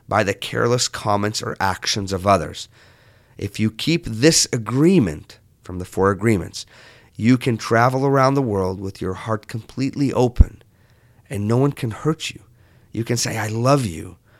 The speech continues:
without fear of being ridiculed or rejected. And you can ask for what you need. Anyways, great tidbit of advice there by Miguel Ruiz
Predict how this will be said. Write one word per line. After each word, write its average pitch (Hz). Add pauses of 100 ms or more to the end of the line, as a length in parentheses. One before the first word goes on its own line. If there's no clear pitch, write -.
(420)
without 110
fear 123
of 107
being 113
ridiculed 101
or 98
rejected. 101 (680)
And 98
you 104
can 101
ask - (320)
for 117
what 117
you 110
need. 98 (480)
Anyways, 104 (400)
great 127
tidbit 120
of 113
advice 104
there 104
by 98
Miguel 98
Ruiz 98